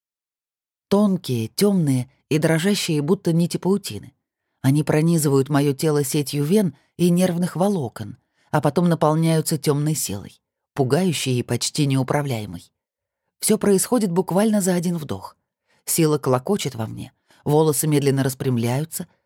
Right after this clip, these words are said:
на глазах появляется красная пелена. В кончиках пальцев покалывание, будто от статического электричества.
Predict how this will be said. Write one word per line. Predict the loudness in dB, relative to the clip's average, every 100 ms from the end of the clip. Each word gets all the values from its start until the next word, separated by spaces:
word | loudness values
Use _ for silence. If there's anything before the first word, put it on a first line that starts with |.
| _ -2
на | 2
глазах | 2 2 0
появляется | 0 0 2 0 0 -6
красная | -4 -4 -2 -4
пелена. | -2 -4 -4 -6 -16 _ _ _ _ -4
В |
кончиках | 0 0 0 -6 -2
пальцев | 0 0 0 -4
покалывание, | -4 0 2 2 2 0 0
будто | -2 0 -2
от | -2
статического | -4 -4 -4 -4 -2 2 2
электричества. | 0 -2 -10 -10 -12 -14